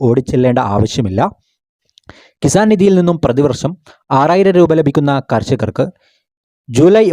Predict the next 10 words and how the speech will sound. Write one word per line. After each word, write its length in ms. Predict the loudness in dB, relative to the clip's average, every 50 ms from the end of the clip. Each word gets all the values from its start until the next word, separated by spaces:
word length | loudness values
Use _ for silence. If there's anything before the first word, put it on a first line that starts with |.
| 0
മുപ്പത്തിയൊന്നിന് 580 | -2 -2 -2 -2 -2 0 0 0 2 2 2 0 0
മുമ്പായി 320 | 0 0 0 0 -2 -4 -6 _ -4
കർഷക 320 | -4 -4 -2 -2 -2 0 0 0 0
രജിസ്ട്രിയിൽ 380 | 0 -2 -2 -2 -2 -2 -2 -2 -2 -4 -2
എൻറോൾ 240 | 0 0 0 0 -2 -2
ചെയ്യുവാനാണ് 540 | -2 -2 0 0 -2 -4 -6 -6 -6 -6 -8 -8 _ _ _ _ _ _ -2
നിലവിൽ 260 | 0 0 0 0 -2 -2 -2
നിർദ്ദേശമുള്ളത്. 680 | -2 -2 0 -2 -2 0 -2 -4 -6 -6 -8 -12 -16 -20 _ _ _ _ _ _ _ _ _ _ _ _ 0 2
നിലവിൽ 260 | 2 4 2 2 0 0 0
കൃഷിഭവനുകളിൽ 720 | 0 0 0 0 0 0 2 2 2 2 2 2 2 2